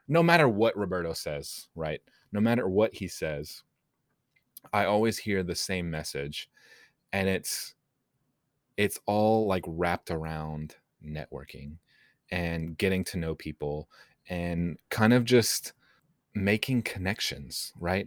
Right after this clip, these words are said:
And I know he said that a couple times in, in his, in his clip, and he talked a lot about not doing business alone, but Wreath Makers Live is a perfect example of not doing business alone.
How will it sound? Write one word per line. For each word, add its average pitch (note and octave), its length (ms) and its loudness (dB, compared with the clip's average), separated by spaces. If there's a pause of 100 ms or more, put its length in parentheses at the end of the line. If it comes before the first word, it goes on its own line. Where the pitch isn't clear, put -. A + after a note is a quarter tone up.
And G2 160 -2
I G#2+ 160 0
know A2+ 160 4
he A2+ 140 2
said A2+ 180 2
that G2 140 4
a F#2+ 60 2
couple F#2 220 0
times F2 420 -2
in, F2+ 220 -4
in F#2 140 -2
his, - 420 -6
in F2+ 180 -2
his E2+ 180 -6
clip, - 420 -2
and F2+ 240 0 (380)
he G#2 100 -2
talked G2+ 260 2
a F#2+ 60 0
lot F#2 160 2
about F2+ 320 0
not F2+ 240 0
doing F2+ 240 0
business E2+ 380 -4
alone, F2 460 -2 (440)
but G#2 300 4 (480)
Wreath A#2 380 0
Makers E3+ 360 2
Live F2+ 580 0 (200)
is F#2+ 200 -4 (140)
a F#2 100 0
perfect A2 500 -4
example F2 520 -4
of D#2+ 100 -4
not E2 320 -4
doing E2 320 -4
business D#2 440 -6
alone. D2 380 -4